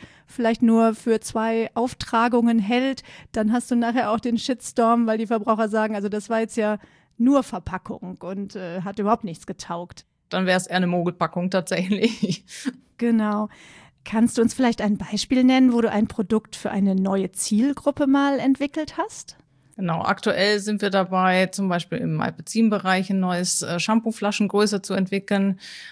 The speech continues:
Speaker 2: Eine sechshundert M L Flasche, die dann auch international verkauft werden soll, auch E-Commerce-fähig sein soll. Also das kommt ja auch zunehmend an uns heran, dass gesagt wird,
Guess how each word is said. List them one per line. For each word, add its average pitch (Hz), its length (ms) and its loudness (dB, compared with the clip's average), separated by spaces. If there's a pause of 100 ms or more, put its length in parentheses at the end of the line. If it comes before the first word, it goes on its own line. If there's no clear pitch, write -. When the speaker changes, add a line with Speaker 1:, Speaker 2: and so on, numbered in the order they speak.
Speaker 2:
Eine 185 180 2
sechshundert 196 480 0
M 190 140 0
L 196 200 2
Flasche, 202 560 0
die 180 220 -6
dann 170 220 0
auch 170 280 -2
international 185 840 0
verkauft 196 520 -6
werden 185 260 2
soll, 180 400 0
auch - 160 -10
E-Commerce-fähig 190 960 0
sein 175 240 0
soll. 175 200 0
Also 160 200 -4
das 156 180 -8
kommt 165 220 -6
ja 165 80 -2
auch 180 160 -4
zunehmend 185 520 0 (560)
an 185 180 2
uns 180 440 -2
heran, 196 400 2
dass 175 220 -4
gesagt 165 500 -6
wird, 165 560 -4